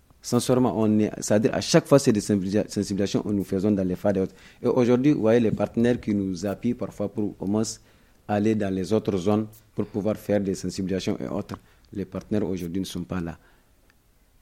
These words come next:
Ils ne sont pas là. Donc, vous voyez, ce phénomène-là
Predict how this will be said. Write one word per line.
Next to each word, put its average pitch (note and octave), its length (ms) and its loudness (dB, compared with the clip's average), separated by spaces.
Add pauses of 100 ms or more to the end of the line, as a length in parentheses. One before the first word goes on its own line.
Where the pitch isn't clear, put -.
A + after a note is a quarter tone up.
(300)
Ils A2 80 -2
ne G#2 60 0
sont F#2+ 200 0
pas G2 200 -2
là. E2 140 -8 (280)
Donc, G#2 220 -2
vous G2 80 -2
voyez, G2+ 340 4
ce - 140 -8
phénomène-là G2+ 720 -2